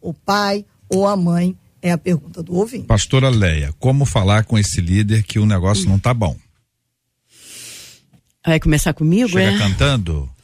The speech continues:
Speaker 3: Olha, é muito difícil.
Speaker 2: É?
Speaker 3: A maioria das pessoas, é claro que tem líderes que ouvem,
Speaker 2: Uhum.
Speaker 3: mas a maioria não ouvem. A maioria não ouve.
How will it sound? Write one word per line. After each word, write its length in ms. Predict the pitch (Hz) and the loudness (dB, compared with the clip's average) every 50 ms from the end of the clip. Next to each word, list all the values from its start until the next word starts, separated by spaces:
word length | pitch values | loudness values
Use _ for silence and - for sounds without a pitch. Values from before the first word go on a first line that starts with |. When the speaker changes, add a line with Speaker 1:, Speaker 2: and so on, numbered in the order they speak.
| - - - - - - - - _ _ _ _ _ _ _ _ - | -20 -20 -20 -20 -20 -20 -20 -20 _ _ _ _ _ _ _ _ -2
Speaker 3:
Olha, 380 | - 175 170 160 151 147 - - _ - | 0 0 2 2 0 0 -2 -4 _ -4
é 140 | - 208 233 | -2 0 0
muito 640 | 208 165 160 151 156 165 185 190 170 160 - - 160 | 0 0 0 0 0 2 2 2 0 -2 -6 -12 -14
difícil. 640 | - 160 143 - - - - - - - - - | -10 -10 -10 -10 -10 -12 -12 -12 -12 -12 -8 -6
Speaker 2:
É? 220 | 82 87 101 113 113 101 _ _ _ - - - | -4 -2 -2 -2 -4 -6 _ _ _ -14 -6 -2
Speaker 3:
A 120 | 165 170 | 0 0
maioria 680 | 180 202 226 262 269 247 220 180 147 170 190 190 180 160 | 2 2 2 2 2 2 2 0 0 0 0 0 0 0
das 220 | 147 160 151 - - | 0 0 -2 -2 -2
pessoas, 680 | - 143 131 - - - 143 143 156 160 151 - - - | -4 -4 -4 -4 -2 0 0 2 2 0 -2 -4 -6 -6
é 60 | 165 | -6
claro 340 | - - 170 165 170 170 170 | -6 -4 -2 0 0 0 -2
que 120 | - 185 | -6 -8
tem 200 | - - 240 247 | -6 -4 -4 -2
líderes 560 | 214 180 180 185 180 151 185 170 175 - - | -2 0 0 0 0 0 0 0 0 0 -2
que 140 | - - 196 | -2 0 2
ouvem, 520 | 180 170 165 156 139 135 147 135 131 131 - | 2 2 2 0 0 0 0 0 0 -2 -2
Speaker 2:
Uhum. 260 | - 87 78 71 73 67 - - - - - - - - - | -2 -2 -2 -2 -4 -8 -10 -14 -18 -20 -20 -20 -12 -4 0
Speaker 3:
mas 180 | 156 151 - | 0 2 2
a 80 | 202 202 | 2 2
maioria 800 | 202 214 233 262 262 247 226 196 170 170 180 190 196 196 202 - | 2 2 2 2 2 2 2 0 0 -2 -2 -2 -2 -4 -4 -6
não 240 | 175 170 180 190 180 | -6 -6 -4 -4 -2
ouvem. 580 | 170 170 170 160 147 135 131 151 143 135 - - _ _ _ _ _ - - _ _ _ _ _ - | -2 -2 -2 -2 -2 -2 -2 -2 -2 -2 -4 -10 _ _ _ _ _ -20 -20 _ _ _ _ _ 0
A 80 | 165 | 2
maioria 400 | 160 175 196 196 175 165 180 190 | 2 4 4 2 2 0 -2 -2
não 180 | 190 185 185 175 | -4 -4 -2 0
ouve. 480 | 165 165 160 151 139 - - 139 127 | 0 0 0 0 -4 -8 -10 -12 -12